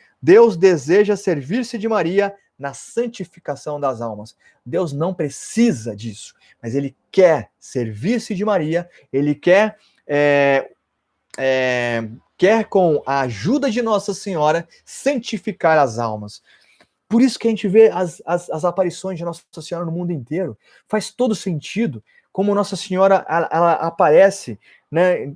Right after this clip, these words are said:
na, é, em vários lugares do mundo inteiro, chamando a, a igreja a voltar ao nosso Senhor. Faz todo sentido. Claro, porque é o próprio Senhor quem se serve dela pra isso. Ela não faz da cabeça dela.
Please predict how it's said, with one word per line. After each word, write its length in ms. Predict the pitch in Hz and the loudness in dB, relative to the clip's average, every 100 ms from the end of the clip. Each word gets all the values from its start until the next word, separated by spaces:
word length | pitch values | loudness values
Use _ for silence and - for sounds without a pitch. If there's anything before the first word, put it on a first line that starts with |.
| - | -2
na, 280 | 165 165 | 0 2
é, 300 | 139 147 143 139 | 0 -2 -4 -6
em 220 | 131 131 | -8 -2
vários 300 | 202 220 175 | 2 2 0
lugares 540 | 180 135 170 196 143 | -2 0 0 0 -2
do 80 | 143 | -4
mundo 280 | 151 196 185 | -4 -2 -2
inteiro, 640 | 156 120 156 185 180 113 - _ | -4 -6 0 2 2 0 -10 _
chamando 640 | - 190 165 190 196 165 - _ | -4 -2 0 0 -2 -4 -8 _
a, 460 | 143 - - 123 151 | -18 -18 -16 -6 -4
a 40 | |
igreja 580 | 139 135 175 190 135 127 | -4 -4 -2 -2 -2 -6
a 140 | 113 | -4
voltar 380 | 143 151 175 175 | -2 -2 0 -2
ao 80 | 165 | -2
nosso 220 | 165 - | -4 -8
Senhor. 520 | - 135 127 160 123 - _ _ _ | -14 -10 -4 -4 -4 -12 _ _ _
Faz 200 | - 220 | -6 -6
todo 360 | - - 240 208 | -6 -4 -2 -4
sentido. 640 | - 170 147 - 208 139 - _ _ _ _ _ _ | -6 -8 -8 -10 -10 -10 -14 _ _ _ _ _ _
Claro, 360 | 208 233 240 | -2 2 0
porque 200 | 156 160 | 0 2
é 40 | 214 | 0
o 40 | |
próprio 260 | 202 233 208 | 4 0 0
Senhor 520 | - 226 190 240 247 | -2 -2 4 4 4
quem 120 | 208 | 0
se 160 | 170 165 | -8 -10
serve 380 | - 170 160 143 | -2 0 0 0
dela 280 | 147 156 | 2 2
pra 220 | 143 170 151 | 0 0 0
isso. 440 | 143 - - 110 | -2 -8 -12 -4
Ela 140 | 160 262 | 0 0
não 80 | |
faz 240 | 208 233 220 | 2 0 0
da 100 | 190 | -4
cabeça 480 | 156 131 135 - 117 | -4 -4 -6 -8 -10
dela. 320 | 117 107 | -8 -10